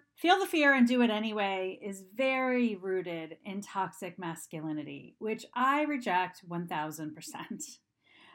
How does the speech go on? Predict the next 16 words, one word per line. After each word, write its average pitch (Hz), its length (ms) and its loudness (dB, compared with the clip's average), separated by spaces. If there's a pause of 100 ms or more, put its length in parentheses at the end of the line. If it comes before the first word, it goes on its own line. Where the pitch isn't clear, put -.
(160)
I 220 140 4
reject 294 440 4
toxic 285 400 -2
mas-, 208 260 -2 (200)
toxic 247 500 2
masculinity, 240 1040 2
which 202 300 -6
promotes 208 500 -4
being 170 400 -6
tough, 254 400 4 (540)
being 170 240 0
powerful, 233 800 4
being 165 260 -6
hard 269 360 4
on 247 160 4
yourself. 196 760 2